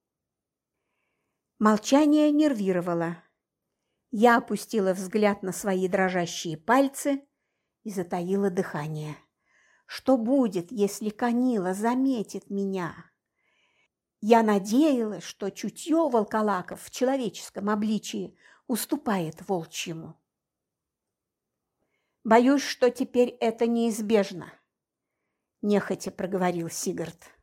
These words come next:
Когда Аноли показала ему то воспоминание, она словно нажала кнопку таймера. И пусть мне удалось вмешаться и не дать Генриху увидеть все,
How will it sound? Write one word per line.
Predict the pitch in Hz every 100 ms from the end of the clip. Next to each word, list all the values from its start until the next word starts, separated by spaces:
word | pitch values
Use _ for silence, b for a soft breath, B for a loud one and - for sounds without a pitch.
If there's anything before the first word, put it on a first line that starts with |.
| _ _ _ b b b b b b -
Когда | 262 254 294 311
Аноли | 294 294 277
показала | 277 - 269 269 285
ему | 269 247 247 254
то | 277 254
воспоминание, | 240 - 254 247 254 269 403 320 226 190 160 -
она | 233 233 294
словно | 320 - 240 277 285 285
нажала | 277 262 214 240 254
кнопку | 226 214 208 -
таймера. | 247 214 208 226 240 220 165 156 _ _ _ _ _ _ _ _ _ _ _ -
И |
пусть | 294 415 440 -
мне | 294 311 320
удалось | 311 311 311 269 220 -
вмешаться | 190 214 214 302 370 370 - 196
и | 160 226
не | 226 233
дать | 220 392 339
Генриху | 240 277 214 202 - 220
увидеть | 226 214 202 196
все, | - - - 165 113